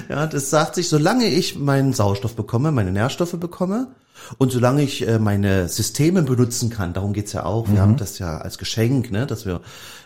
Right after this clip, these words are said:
Speaker 1: Gefühle haben können, denken können und so weiter. Solange ich das gut benutzen kann für Wachstum, für Gedeihen, ne, für Fortpflanzung, was weiß ich, solange ist mir egal, ob der Körper jetzt fett ist oder nicht.
Speaker 2: Ja.
Speaker 1: Es wird erst dann munter, wenn der Körper nicht mehr liefert.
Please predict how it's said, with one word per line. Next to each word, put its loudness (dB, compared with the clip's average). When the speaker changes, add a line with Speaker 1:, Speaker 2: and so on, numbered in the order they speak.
Speaker 1:
Gefühle 2
haben 2
können, 0
denken 0
können -2
und -6
so -12
weiter. -6
Solange 2
ich 0
das -2
gut -2
benutzen -2
kann 0
für -4
Wachstum, -2
für -6
Gedeihen, 0
ne, -2
für -6
Fortpflanzung, 0
was -2
weiß -4
ich, -4
solange 4
ist 0
mir 4
egal, 0
ob -2
der 2
Körper 0
jetzt -2
fett 0
ist 0
oder 0
nicht. 0
Speaker 2:
Ja. 0
Speaker 1:
Es -2
wird 2
erst -2
dann 4
munter, 2
wenn 2
der 0
Körper 0
nicht -2
mehr 2
liefert. -6